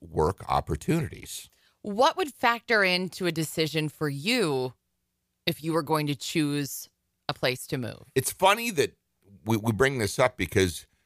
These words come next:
Speaker 1: even twenty years ago would have been completely different. And the reason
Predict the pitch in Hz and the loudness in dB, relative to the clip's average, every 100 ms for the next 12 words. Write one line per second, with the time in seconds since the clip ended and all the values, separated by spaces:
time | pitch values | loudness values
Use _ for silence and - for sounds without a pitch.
0 | _ _ _ _ _ - 180 196 151 - | _ _ _ _ _ -6 -2 0 0 2
1 | 151 147 131 135 143 104 90 87 82 85 | 4 4 4 2 2 2 4 6 6 4
2 | 78 87 87 85 78 90 104 90 82 90 | 2 0 0 -2 -6 -2 -2 0 2 2
3 | 82 65 98 101 104 104 117 160 233 170 | 0 -2 0 0 0 0 2 2 2 2
4 | 156 147 | 0 0